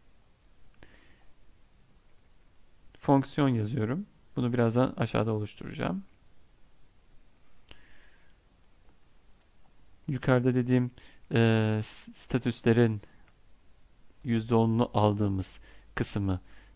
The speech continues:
e, burada calculate edeceğim. Daha sonra da karşı tarafa göndereceğim bunu. D J socket send. Biz bu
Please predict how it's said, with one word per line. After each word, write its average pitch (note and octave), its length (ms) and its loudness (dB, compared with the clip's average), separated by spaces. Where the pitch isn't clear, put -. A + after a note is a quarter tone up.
e, - 0 -
burada G2+ 460 -2
calculate D3 480 0
edeceğim. F3+ 360 -2
Daha - 140 2
sonra G#2+ 240 -4
da E3 140 0
karşı A#2 280 0
tarafa - 220 -4
göndereceğim A2+ 540 -6
bunu. - 100 -16
D D3+ 120 2
J G#2+ 360 0
socket - 680 -8
send. A2 760 -4
Biz D#3 260 2
bu G#2 200 0